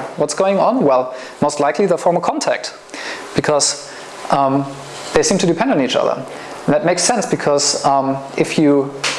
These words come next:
uh, change one residue here, and for example, it becomes a slightly longer residue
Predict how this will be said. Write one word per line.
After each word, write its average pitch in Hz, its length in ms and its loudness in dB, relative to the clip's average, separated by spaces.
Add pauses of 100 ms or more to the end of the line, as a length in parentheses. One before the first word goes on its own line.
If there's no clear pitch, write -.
(500)
uh, 123 220 6
change 262 300 2
one 180 140 2
residue 123 380 4
here, 117 240 4
and 120 240 -2
for 147 120 2
example, 151 320 2
it - 560 -2
becomes 165 340 2
a 143 40 2
slightly 151 320 2
longer 165 300 4
residue 127 480 2